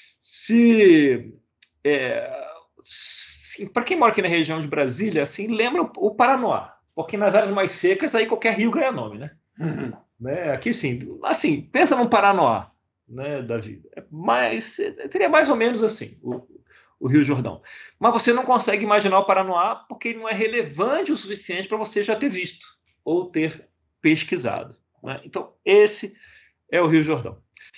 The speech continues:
Speaker 1: Se você imaginar ele com os rios da Síria, ah, o Tietê, pronto, você já viu o Tietê?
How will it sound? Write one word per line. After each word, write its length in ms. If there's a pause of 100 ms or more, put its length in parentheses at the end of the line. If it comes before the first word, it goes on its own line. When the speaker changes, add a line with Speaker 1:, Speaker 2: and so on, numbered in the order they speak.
(520)
Speaker 1:
Se 280
você 1000 (640)
imaginar 540
ele 120
com 180
os 100
rios 180
da 120
Síria, 360
ah, 100
o 80
Tietê, 440
pronto, 340
você 120
já 100
viu 140
o 40
Tietê? 500